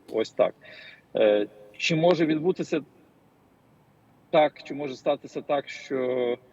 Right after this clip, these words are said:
е, можуть опинитися на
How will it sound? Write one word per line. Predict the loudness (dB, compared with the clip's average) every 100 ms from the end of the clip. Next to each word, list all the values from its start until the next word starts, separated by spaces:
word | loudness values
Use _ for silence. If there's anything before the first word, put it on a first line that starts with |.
| _ _ _ -12
е, | -8 -4 -2 0 0 -2 -6 -12 -20 _ _ _ _ _ _ -14
можуть | -6 -2 4 4 6 4
опинитися | 4 4 4 2 2 4
на | 6 6 6